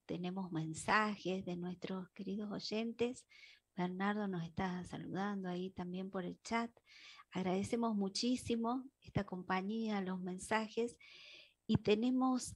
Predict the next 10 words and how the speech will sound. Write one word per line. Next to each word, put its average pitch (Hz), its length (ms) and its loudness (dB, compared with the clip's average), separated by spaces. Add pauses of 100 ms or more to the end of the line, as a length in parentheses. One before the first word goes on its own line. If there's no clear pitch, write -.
(140)
a 175 580 6
Ana 180 300 2
Luisa, 214 720 2 (360)
que - 100 -6
nos 165 160 -2
dice 180 240 2
que 185 120 2
es 185 80 2
bueno 208 380 4
hablar 190 500 4